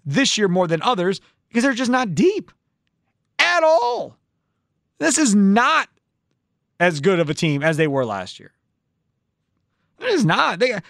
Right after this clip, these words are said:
they got nothing on the bench right now outside of Bobby Simmons if you're starting Ibaka or Brook Lopez.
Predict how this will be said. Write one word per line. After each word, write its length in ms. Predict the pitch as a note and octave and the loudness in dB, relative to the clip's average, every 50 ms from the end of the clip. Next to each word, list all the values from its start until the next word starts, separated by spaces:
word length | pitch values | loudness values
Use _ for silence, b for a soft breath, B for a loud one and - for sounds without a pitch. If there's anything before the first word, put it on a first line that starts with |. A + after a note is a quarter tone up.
| b _ | b _
they 100 | - C#4+ | -4 -2
got 140 | F4+ D#4+ B3 | 0 2 2
nothing 500 | G#3 F3+ D#3+ F3 A#3+ B3+ - D#4 C#4 B3 | 2 2 2 2 0 0 -2 -2 -2 0
on 120 | G3 F3+ | 0 -2
the 80 | E3 D3 | -2 -2
bench 280 | C3 F3+ A#3 B3 - | -2 -2 -2 -2 -2
right 180 | - G#3+ F3+ D3+ | -2 -2 -2 -2
now 300 | C3+ B2 B2+ D3 D#3 b b b b b b | -2 -2 -2 -2 -2 b b b b b b
outside 540 | - F#3 A3 F#3 - - A#3 G#3+ A#3 C#4 C4 A3 | 0 0 0 0 -2 0 0 0 0 0 0 0
of 340 | F3 E3 D#3+ F#3 G3 - _ _ _ _ _ - | 2 2 2 0 -2 -6 _ _ _ _ _ -4
Bobby 300 | D#3+ F3 F#3+ G3+ A3 G3+ | -2 -2 -2 -2 -4 -6
Simmons 480 | - - - - F3 D#3 E3+ G#3+ F#3+ | -4 -2 0 0 0 -2 -4 -4 -2
if 120 | G3+ F3 D3 | -2 -2 0
you're 120 | E3+ F3 | 0 0
starting 420 | F3 - G#3 F#3+ F#3 F#3 F#3+ F3+ | 0 2 2 2 2 0 0 0
Ibaka 540 | F3 D#3+ B2+ E3+ E3 F3 F3 E3+ - G3 F3 | -2 0 0 0 0 0 0 0 0 0 0
or 180 | D#3 D#3 E3 D#3+ | 2 2 0 2
Brook 260 | C3+ E3+ E3+ - - | 2 0 -2 0 0
Lopez. 480 | E3 D3+ C#3 - A#2 A2+ - - _ | 0 -2 -2 -4 -8 -18 -20 -20 _